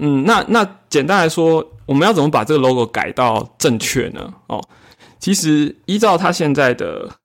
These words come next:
做法，其实很简单，就是你，呃，新增一个 launch screen 之后啊，它是一个 storyboard 档，哦，你在背景跟前景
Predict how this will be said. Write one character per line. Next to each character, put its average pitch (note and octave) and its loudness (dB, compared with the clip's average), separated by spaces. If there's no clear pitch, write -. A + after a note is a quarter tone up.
做 D3+ 0
法， A2+ -2
其 B2+ -4
实 C3 0
很 A#2 -2
简 - -8
单， - -16
就 - 0
是 F3 4
你， C3+ 2
呃， A#2 -2
新 G3+ 2
增 G3+ 2
一 F#3+ 2
个 E3+ 4
launch D#3 0
screen C3 0
之 A#2+ -6
后 B2 -6
啊， - -6
它 C#3+ -2
是 D3 -6
一 - -8
个 C3 -6
storyboard C3 -2
档， - -6
哦， - -14
你 C#3 0
在 D#3+ 4
背 D#3 2
景 - -6
跟 D#3 0
前 B2+ -2
景 - -8